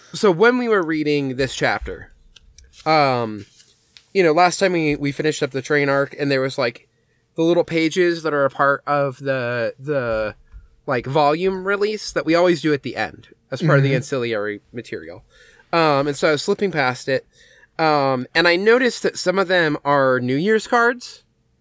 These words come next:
Speaker 2: Oh my God.
Speaker 1: And
Speaker 2: Yeah, I hadn't even made the connection.
Speaker 1: Yeah.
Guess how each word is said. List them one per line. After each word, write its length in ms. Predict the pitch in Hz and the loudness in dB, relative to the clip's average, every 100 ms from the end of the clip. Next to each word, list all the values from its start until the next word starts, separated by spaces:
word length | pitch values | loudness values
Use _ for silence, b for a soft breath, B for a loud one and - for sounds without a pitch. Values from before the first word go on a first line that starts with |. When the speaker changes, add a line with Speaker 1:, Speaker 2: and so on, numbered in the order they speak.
| _ b b b b b - | _ b b b b b -2
Speaker 2:
Oh 100 | 147 | 4
my 140 | 143 139 | 6 6
God. 240 | 131 135 151 | 6 4 2
Speaker 1:
And 160 | 123 - - | -2 -8 0
Speaker 2:
Yeah, 320 | 135 127 127 | 2 2 0
I 120 | 151 | 2
hadn't 220 | 151 170 156 | 4 4 4
even 300 | 139 139 - | 2 0 0
made 240 | 143 131 | 0 2
the 80 | 131 | 0
connection. 600 | - 120 113 - 117 113 _ - - _ - | -2 -4 -4 -8 -10 -12 _ -20 -20 _ -6
Speaker 1:
Yeah. 400 | 170 143 85 | 2 2 2